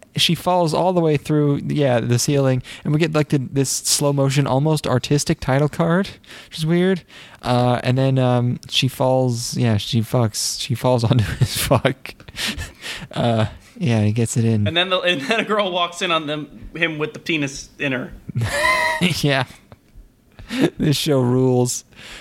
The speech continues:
Speaker 1: Oh,
Speaker 2: This is,
Speaker 1: man. I didn't
Speaker 2: um,
Speaker 1: expect this to be so kick-ass.
Speaker 2: <laughs> I, it's so, uh,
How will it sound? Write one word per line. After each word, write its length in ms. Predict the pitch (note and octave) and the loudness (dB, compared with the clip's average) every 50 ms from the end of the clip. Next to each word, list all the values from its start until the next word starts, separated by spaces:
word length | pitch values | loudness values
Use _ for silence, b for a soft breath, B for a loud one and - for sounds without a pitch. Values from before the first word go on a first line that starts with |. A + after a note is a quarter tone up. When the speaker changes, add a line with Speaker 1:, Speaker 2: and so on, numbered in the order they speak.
| B B B | B B B
Speaker 1:
Oh, 140 | E3+ D#3+ C#3+ | -2 0 2
Speaker 2:
This 120 | C#3 C3+ C3 | 2 2 2
is, 60 | C3 | 2
Speaker 1:
man. 420 | C3+ C3+ C3+ C#3 C3+ C3 C3 C3 - - _ _ _ B B B B B | 2 2 2 2 2 2 0 0 -4 -6 _ _ _ B B B B B
I 80 | D#3 D#3 | 0 2
didn't 120 | D3+ D3+ D3 | 2 2 2
Speaker 2:
um, 60 | D3 | 2
Speaker 1:
expect 340 | D3 C3+ - - D3+ C#3 C3+ - | 2 0 0 0 -2 0 2 0
this 140 | C#3 B2+ - | 0 0 0
to 80 | - | 0
be 80 | C3 A#2+ | 0 0
so 260 | - - - C3+ A#2+ | 0 2 0 0 0
kick-ass. 840 | - - - C3 B2 B2 C3 B2+ B2 A#2+ A#2 A#2 - - - - - - B B B B B B B B | 0 0 0 0 0 2 2 2 2 2 2 2 0 -2 -6 -8 -10 -14 B B B B B B B B
Speaker 2:
<laughs> 500 | B B _ _ _ _ _ _ _ - | B B _ _ _ _ _ _ _ -4
I, 1000 | - - - - G3+ F3 - - - - - - C#3+ - - - A#3+ A#3 A#3+ G#3 - | -4 -4 -4 -8 -10 -10 -8 -8 -10 -10 -10 -10 -8 -2 0 0 0 0 -2 -4 -4
it's 200 | G3 G3+ G3 - | -2 -2 -2 -4
so, 540 | - - D4+ G#3 A3 B3 B3+ A#3+ A3+ A#3 B B B B B B B B B _ _ _ _ _ - _ - | -8 -4 -4 -2 -2 -2 -2 -4 -6 -10 B B B B B B B B B _ _ _ _ _ -18 _ -2
uh, 460 | E3 D#3+ D#3+ D3+ D3+ D3 C#3+ C3+ - | 0 2 4 4 4 2 2 0 -4